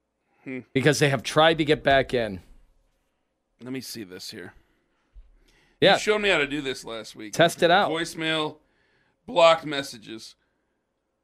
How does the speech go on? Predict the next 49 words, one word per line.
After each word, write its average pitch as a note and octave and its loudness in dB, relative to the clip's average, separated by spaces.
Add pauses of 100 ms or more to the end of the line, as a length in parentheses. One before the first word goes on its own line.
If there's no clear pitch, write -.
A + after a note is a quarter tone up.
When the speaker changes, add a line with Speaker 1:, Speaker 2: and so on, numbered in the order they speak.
(160)
Speaker 1:
Oh, B2 -10
these C#3 -4
are C3+ -4
all C3+ 0
one B2 -6
hundred, B2 -10
one B2 -10
eight A#2 -8
hundred A2+ -10
Speaker 2:
So F3+ 4
you're F#3 6
Speaker 1:
numbers. G#3+ 6
Speaker 2:
all G3 4
just D#3 2
getting D3 4
no C#3+ 6
fun B2 4
ones. D#2 -6
I'm, E3+ 6
I've D#3 6
got C#3 4
fun C3+ 4
ones D#2+ -2
from C#3 4
people C#3+ 6
I B2 4
know B2 4 (320)
who D#3 6
I C#3+ 6
have B2+ 2 (200)
discarded D#3+ 4
from D#3 4
my C#3 6
life C3+ 4
at B2 -4
certain A#2+ 0
times G2 -4 (260)
for D4 6
reasons. F#3+ 2 (480)
And D4 4
by D#4 8
the D4+ 2
way, C#4+ 2
I G3 4
don't A#3+ 4
feel A3+ 6
great D#3+ 4
about D#3 6
it. F#3+ -4